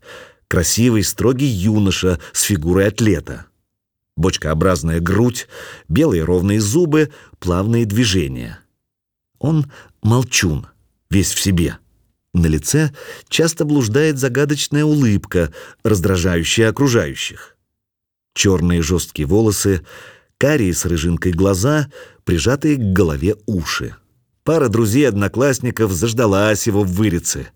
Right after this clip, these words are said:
Вместе они — музыкальная группа «Тупица».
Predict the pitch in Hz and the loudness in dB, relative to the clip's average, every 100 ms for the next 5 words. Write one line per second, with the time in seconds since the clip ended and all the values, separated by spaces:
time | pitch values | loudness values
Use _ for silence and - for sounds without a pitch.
0 | - - - - _ 71 85 170 - 160 | -20 -20 -20 -20 _ -4 0 0 0 0
1 | 160 156 151 117 - - - - 104 98 | 0 2 2 0 -8 -20 -20 -4 0 0
2 | 101 143 160 143 110 90 92 147 143 - | 0 2 2 2 0 0 0 -2 -2 0
3 | 135 123 95 _ _ _ - 143 147 _ | 0 0 -4 _ _ _ -2 0 0 _
4 | 190 147 - - 71 | -2 -2 -2 -4 -4